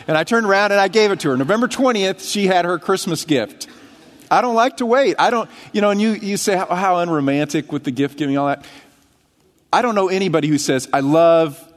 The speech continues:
to have my patience tested." Right? None of us really love waiting. I certainly don't.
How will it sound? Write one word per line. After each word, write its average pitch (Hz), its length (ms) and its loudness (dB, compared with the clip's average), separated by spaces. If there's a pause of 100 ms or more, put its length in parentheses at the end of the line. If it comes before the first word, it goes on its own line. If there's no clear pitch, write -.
(360)
to 139 80 -4
have 127 80 -4
my 123 140 -2
patience 170 640 -2
tested." - 520 -6 (1040)
Right? 226 280 2 (2250)
None 247 200 0
of 277 60 0
us - 160 0
really 185 420 2 (640)
love 147 380 0
waiting. 170 680 0 (1400)
I 151 60 -8
certainly 139 360 -6
don't. 117 360 -8